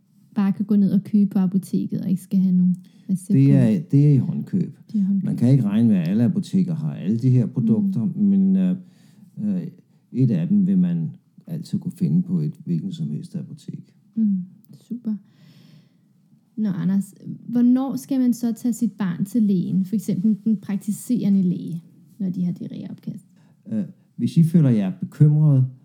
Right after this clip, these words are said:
Speaker 2: øh, og synes, at det her virker anderledes, end når, øh, børn, end når barnet, øh, ellers, øh, er forkølet eller, øh, har småfeber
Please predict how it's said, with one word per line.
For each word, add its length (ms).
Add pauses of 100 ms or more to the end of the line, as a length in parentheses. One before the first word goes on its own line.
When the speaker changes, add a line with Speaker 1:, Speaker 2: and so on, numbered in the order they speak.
(840)
Speaker 2:
øh, 180 (120)
og 120
synes, 420
at 140
det 100
her 260 (320)
virker 360
anderledes, 840 (120)
end 240
når, 300 (340)
øh, 60 (120)
børn, 600
end 100
når 120
barnet, 480 (560)
øh, 240
ellers, 640
øh, 320
er 80
forkølet 720
eller, 460 (580)
øh, 180
har 100
småfeber 720